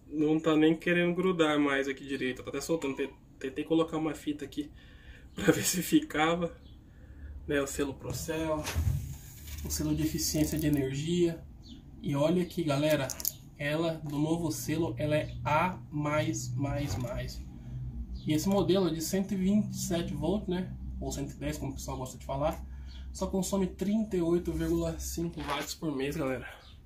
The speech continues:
Pra um tamanho de geladeira desse tamanho, isso é muito pouco. Vou abrir aqui pra vocês poderem dar uma olhada como ela é por dentro. E já poderem ver a minha organização que eu fiz nela, galera. E olha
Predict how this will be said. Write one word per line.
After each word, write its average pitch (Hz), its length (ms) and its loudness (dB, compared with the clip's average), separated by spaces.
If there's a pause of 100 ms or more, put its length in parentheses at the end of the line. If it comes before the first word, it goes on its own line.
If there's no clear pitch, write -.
(340)
Pra - 120 -4
um 151 80 2
tamanho 151 400 6
de 156 60 -4
geladeira 151 460 4
desse 160 260 -6
tamanho, 151 360 2
isso - 200 0
é 175 40 6
muito 156 380 6
pouco. 143 420 2 (1700)
Vou 143 80 0
abrir 151 300 2
aqui 156 100 -6
pra 139 120 0
vocês 170 480 2
poderem 143 360 0
dar 139 80 2
uma 135 100 0
olhada 135 280 0 (560)
como 156 180 6
ela 156 120 6
é 156 40 -2
por 147 200 0
dentro. 147 360 2 (540)
E - 100 0
já 160 80 2
poderem 160 400 6
ver 156 180 4
a 170 80 2
minha 175 260 6
organização 185 800 4 (1120)
que - 80 -2
eu 135 40 0
fiz 143 280 0
nela, 127 240 2
galera. 139 360 4 (300)
E 143 220 -6 (120)
olha 151 800 4